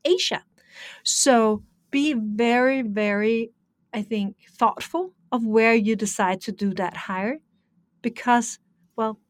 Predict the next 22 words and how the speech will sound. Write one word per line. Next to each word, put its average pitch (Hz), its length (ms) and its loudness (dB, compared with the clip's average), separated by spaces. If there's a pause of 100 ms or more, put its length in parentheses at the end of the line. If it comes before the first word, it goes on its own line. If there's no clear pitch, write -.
(300)
people 277 300 -2
are 294 120 6
different, 359 340 -2 (960)
which 262 220 -2
is 247 120 -6
also 220 360 0
a 202 40 -2
strength. - 480 -6 (1300)
The 269 100 2
reason 381 320 8
why 254 140 6
I'm 220 120 4
talking 196 360 0
about 180 260 -4
this - 220 -8
is 254 100 -2
because 320 440 0 (100)
Jessica 226 600 0
is - 160 -4
joining 175 600 -4 (580)
our 208 380 2 (360)
podcast. - 640 -4